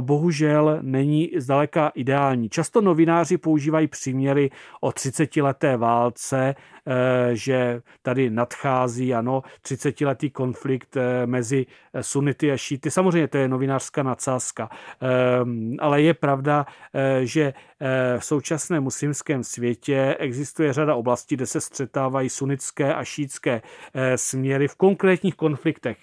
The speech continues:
do kterých já nechci teďka zabředávat. To je víc tragická situace, katastrofa, humanitární tragédie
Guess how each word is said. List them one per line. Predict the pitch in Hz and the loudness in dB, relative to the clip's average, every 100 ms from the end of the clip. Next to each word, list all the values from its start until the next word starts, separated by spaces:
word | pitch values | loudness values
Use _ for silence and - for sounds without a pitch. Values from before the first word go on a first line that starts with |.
| 131 | -4
do | 131 | -4
kterých | - 143 | -2 0
já | 143 | 0
nechci | 143 - 147 | -2 -4 -6
teďka | - 147 | -2 -2
zabředávat. | 127 127 135 139 131 - | -2 -2 0 2 0 0
To | |
je | 143 | 0
víc | 135 131 - - - | 0 -4 -10 -20 -4
tragická | 147 147 147 - 151 | -2 0 -2 -2 -2
situace, | - 135 147 139 - 139 135 - - _ _ | -2 -2 0 0 -2 -2 -2 -4 -20 _ _
katastrofa, | - 143 151 - 143 131 135 | -4 0 -2 -2 -4 -2 -2
humanitární | 117 143 147 135 139 135 135 | 0 0 0 0 -2 -2 -4
tragédie | 143 131 135 135 139 | -4 -2 -2 0 0